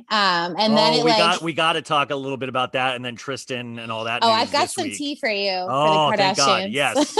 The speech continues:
Speaker 1: <laughs>
Speaker 2: I'm fascinated with that dickhead. Um,
Speaker 1: <laughs> Yeah.
Speaker 2: but you, it started with all of that stuff, and then it branched off into YouTube and all of that.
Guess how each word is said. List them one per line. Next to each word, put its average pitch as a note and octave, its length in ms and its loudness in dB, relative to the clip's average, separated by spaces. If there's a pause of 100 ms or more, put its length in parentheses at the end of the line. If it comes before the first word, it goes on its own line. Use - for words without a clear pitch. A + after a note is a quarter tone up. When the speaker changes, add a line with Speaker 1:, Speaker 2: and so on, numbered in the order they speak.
(120)
Speaker 1:
<laughs> - 60 -12
Speaker 2:
I'm C3+ 200 0
fascinated D3+ 760 0
with A#2 120 -8
that A2 160 -4
dickhead. A2+ 580 -8
Um, B2+ 380 0
Speaker 1:
<laughs> D4 80 4 (180)
Yeah. - 60 2 (460)
Speaker 2:
but F#3+ 120 -2
you, G3 140 -4 (160)
it F#3 80 -4
started B3 340 0
with F#3+ 120 0
all E3+ 180 2
of C#3+ 60 -4
that D#3+ 200 0
stuff, C#3 260 0
and C#3 100 -4
then C#3 120 -2
it C3 180 -6
branched C3 320 -6
off C3 220 0
into B2 140 -6
YouTube B2+ 720 -6
and A#2+ 100 -4
all A2+ 180 -2
of G2+ 80 -10
that. A#2+ 380 -8